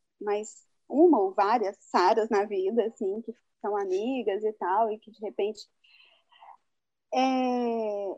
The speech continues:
mas eu tenho um outro aspecto, assim, eu acho que tudo bem também, de repente, a gente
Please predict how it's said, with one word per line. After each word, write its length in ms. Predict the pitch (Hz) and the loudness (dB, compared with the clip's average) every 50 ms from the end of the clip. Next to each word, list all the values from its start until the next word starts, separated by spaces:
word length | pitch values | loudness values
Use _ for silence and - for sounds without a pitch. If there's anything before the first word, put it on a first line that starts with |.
| - _ - | -12 _ 0
mas 360 | 240 262 277 269 277 294 269 | 2 4 4 4 2 0 2
eu 280 | 320 285 277 302 302 - _ _ _ _ _ _ _ | 4 4 4 4 4 0 _ _ _ _ _ _ _
tenho 300 | - 294 285 311 320 311 | 2 4 6 6 8 8
um 40 | 294 | 8
outro 360 | 285 285 311 - - 320 330 | 8 8 6 6 4 4 4
aspecto, 540 | 330 349 349 349 359 339 330 311 311 - - | 6 4 4 4 4 4 4 4 2 0 -2
assim, 220 | 254 - - 220 190 - | -4 -2 -4 -8 -4 0
eu 160 | - 240 294 302 | 2 4 6 6
acho 240 | 294 330 - - | 4 2 0 -2
que 80 | - - | -4 -6
tudo 320 | - - 381 339 277 392 | 0 2 2 4 4 4
bem 260 | 392 381 302 294 302 302 | 6 4 4 4 4 2
também, 560 | 311 294 269 262 214 214 214 214 226 240 247 240 233 | 2 2 2 4 6 4 4 4 2 -2 -4 -6 -8
de 120 | 214 - 233 | -4 -2 -2
repente, 800 | 240 226 214 - - 214 220 233 214 185 185 - - - - - - | 0 0 -2 0 -2 -2 -2 -2 -4 -6 -8 -8 -10 -14 -16 -12 -8
a 140 | 208 214 214 | -8 -6 -6
gente 1200 | 214 226 226 220 226 233 240 240 - - 254 254 254 254 254 254 254 247 240 233 226 226 220 220 | -6 -6 -4 -4 -4 -4 -6 -8 -12 -14 -14 -14 -16 -16 -16 -16 -16 -12 -10 -8 -6 -6 -8 -10